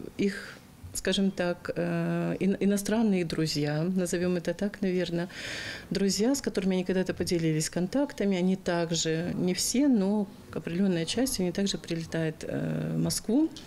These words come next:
и мы их там обследуем. Э, есть, конечно,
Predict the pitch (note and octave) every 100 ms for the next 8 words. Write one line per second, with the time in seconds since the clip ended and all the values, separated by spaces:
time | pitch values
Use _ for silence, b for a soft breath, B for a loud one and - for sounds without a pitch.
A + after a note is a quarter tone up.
0 | B B B B B - F#3 F3+ F3 G#3+
1 | - F3+ F#3 F3+ - D#3+ D3+ D3 C#3+ E3+
2 | - B B B B B B - - -
3 | F#3+ F#3+ B3+ D#4 B3 A#3 A3 - F#3 F#3
4 | F#3